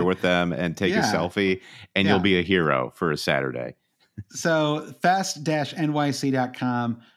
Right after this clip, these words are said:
Speaker 1: Once again, Brendan, that's fast dash N Y C dot com. You can find it all over. You can find it on our website and, and on,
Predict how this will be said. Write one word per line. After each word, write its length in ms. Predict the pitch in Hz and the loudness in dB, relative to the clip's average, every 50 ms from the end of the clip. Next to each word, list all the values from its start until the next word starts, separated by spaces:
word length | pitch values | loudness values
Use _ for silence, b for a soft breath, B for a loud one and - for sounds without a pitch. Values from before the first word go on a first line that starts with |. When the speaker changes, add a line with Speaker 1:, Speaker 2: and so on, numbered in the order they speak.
| B B - | B B -4
Speaker 1:
Once 160 | 143 139 135 | -4 -4 -2
again, 220 | - 120 127 123 113 | -2 -2 -2 -2 -2
Brendan, 220 | 107 117 117 113 110 | 0 0 0 -2 -2
that's 140 | 107 - | -4 -8
fast 340 | - - 135 135 131 127 - | -8 -4 -4 -4 -4 -4 -4
dash 180 | 131 120 107 - | -6 -6 -4 -4
N 120 | 117 113 | -4 -4
Y 100 | 113 110 | -4 -4
C 120 | 107 - 113 | -4 -6 -6
dot 140 | 107 104 | -6 -6
com. 140 | - 117 113 | -6 -6 -6
You 80 | 117 117 | -4 -6
can 80 | - | -6
find 180 | 127 - 147 139 | -4 -4 -2 -2
it 60 | 123 | 0
all 180 | 117 110 113 113 | -2 -2 -4 -4
over. 380 | 113 110 110 113 110 107 113 131 | -6 -4 -4 -4 -4 -4 -6 -6
You 60 | 151 | -4
can 80 | 143 147 | -2 0
find 180 | 151 143 131 | 0 0 0
it 40 | 127 123 | 0 -2
on 20 | 117 | -2
our 80 | 117 117 | -4 -2
website 560 | 113 120 120 107 - - 117 110 104 101 104 | -2 -2 -4 -4 -6 -6 -6 -6 -6 -6 -8
and, 140 | 98 95 98 | -8 -10 -10
and 160 | - 110 101 | -10 -10 -10
on, 240 | 98 95 92 101 | -10 -10 -10 -12